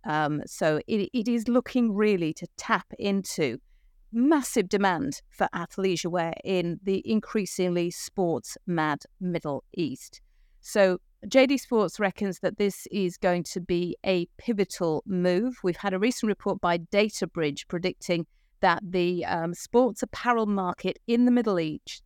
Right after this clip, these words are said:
East could reach a value of twenty-three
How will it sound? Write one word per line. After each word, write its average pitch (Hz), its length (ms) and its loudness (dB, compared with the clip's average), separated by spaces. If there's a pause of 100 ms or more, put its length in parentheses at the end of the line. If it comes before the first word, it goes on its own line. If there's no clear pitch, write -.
(160)
East 160 380 -6 (280)
could 254 320 0
reach 247 360 0
a 202 60 -2
value 160 600 0 (180)
of 185 420 4 (380)
twenty-three 220 1300 0